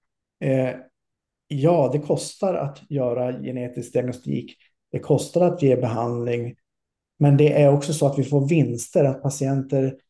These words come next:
eh, blir, får bättre effekt av behandling, kommer tillbaka till arbete och så vidare och ger stora effekter i samhället, alltså samhällsvinster. Och när man planerar budgeten i,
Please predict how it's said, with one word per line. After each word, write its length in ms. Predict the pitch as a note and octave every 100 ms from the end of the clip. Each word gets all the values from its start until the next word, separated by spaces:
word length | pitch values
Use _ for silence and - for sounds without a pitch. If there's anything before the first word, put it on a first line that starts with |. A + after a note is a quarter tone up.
| _ _
eh, 260 | D3 B2 C3 C3+ B2 D#3
blir, 480 | C3 C3 C3 B2+ B2
får 420 | - B2+ - -
bättre 480 | B2+ - D#3+ D#3+ E3+
effekt 340 | - D#3+ D#3 D#3
av 80 |
behandling, 500 | D3+ C#3+ D3+ D3 C#3+
kommer 180 | C#3+ C3+
tillbaka 420 | C3+ C3 C#3+ C#3+
till 120 | C#3 -
arbete 560 | C#3+ B2+ B2+ C3+ C#3
och 40 | C3+
så 120 | C3+
vidare 440 | C3 B2+ B2+ B2+ - _ _ -
och 80 | D3+
ger 200 | C3 B2+
stora 500 | - F#3+ D3 B2+ D#3+
effekter 560 | D3+ C3+ D3 - C3+
i 240 | C#3+ B2+ B2
samhället, 800 | - D#3 B2 B2 D#3+ F3+ B2 B2+
alltså 180 | C3+
samhällsvinster. 1400 | B2+ D#3+ B2+ A#2 A#2 - C3 F#3+ E3+ D3+ D3+ - A#2 A#2+ - _ _ _ _
Och 320 | D#3+ D#3+ - - - - C3+
när 160 | D3 D3
man 360 | D3 C#3+ C#3+
planerar 420 | - D3 C#3+ C#3
budgeten 560 | D3+ F3 F3 E3+ D#3 D3
i, 260 | C#3+ C3+